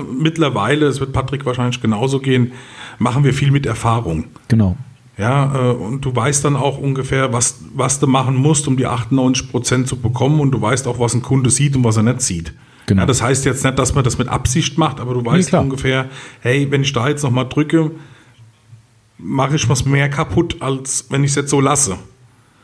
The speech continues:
Speaker 2: Genau.
Speaker 1: Ja, und das ist immer, das, das muss man, glaub ich, lernen. Und das ist ganz wichtig. Ja. Das kann, kann ich niemandem beibringen.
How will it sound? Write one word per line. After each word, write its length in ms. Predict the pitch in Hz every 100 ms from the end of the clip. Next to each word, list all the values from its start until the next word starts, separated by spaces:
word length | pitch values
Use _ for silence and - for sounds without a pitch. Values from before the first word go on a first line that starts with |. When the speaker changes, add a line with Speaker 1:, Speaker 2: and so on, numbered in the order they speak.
| _ -
Speaker 2:
Genau. 260 | - 113 90 _
Speaker 1:
Ja, 180 | 98 127
und 220 | 139 143
das 140 | 139 143
ist 180 | 143 139
immer, 480 | 147 147 139 139 139 -
das, 240 | 151 151 -
das 220 | 160 -
muss 160 | 160
man, 100 | -
glaub 260 | 127 127 123
ich, 120 | 131
lernen. 460 | 120 127 143 165 165 - - - - -
Und 160 | 135 131
das 140 | 135
ist 120 | 135
ganz 280 | 127 127 127
wichtig. 380 | 131 - 87 -
Ja. 100 | 101
Das 160 | 117 -
kann, 600 | 131 135 131 120 - -
kann 340 | - 131 135 127
ich 140 | -
niemandem 580 | 143 165 160 160 139 127
beibringen. 680 | 127 135 139 104 92 92